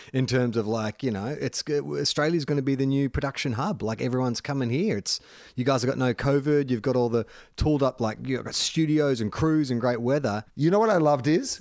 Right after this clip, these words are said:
Speaker 2: we mistook the fact that the, <clears throat> like, if you were doing a graph of all the reason that Hollywood stars were coming to Australia, and on your graph, you know, your pie chart was sort,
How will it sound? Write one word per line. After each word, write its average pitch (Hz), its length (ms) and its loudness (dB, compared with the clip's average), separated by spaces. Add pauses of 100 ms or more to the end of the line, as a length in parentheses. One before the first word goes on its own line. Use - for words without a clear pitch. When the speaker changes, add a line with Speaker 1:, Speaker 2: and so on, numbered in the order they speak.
Speaker 2:
we 143 540 0
mistook 131 600 -4
the 143 120 -2
fact 117 400 -2 (120)
that 117 260 -4
the, 104 420 -2 (160)
<clears throat> 107 180 -20
like, 113 280 -2 (440)
if 139 200 -2
you 135 100 2
were 131 60 2
doing 139 260 0
a 139 80 0
graph 113 360 -2
of 110 140 -4
all 117 120 0
the 113 100 -2
reason 117 560 -2
that 120 160 -2
Hollywood 110 380 -2
stars 110 280 -2
were 110 80 -6
coming 107 240 -4
to 104 80 -2
Australia, 107 480 -2
and 113 220 -6
on 120 180 -4
your 117 140 0
graph, 110 460 -4 (500)
you 131 80 2
know, 123 60 0
your 113 160 -2
pie 107 320 -2
chart 113 420 0
was 110 160 0
sort, 110 340 0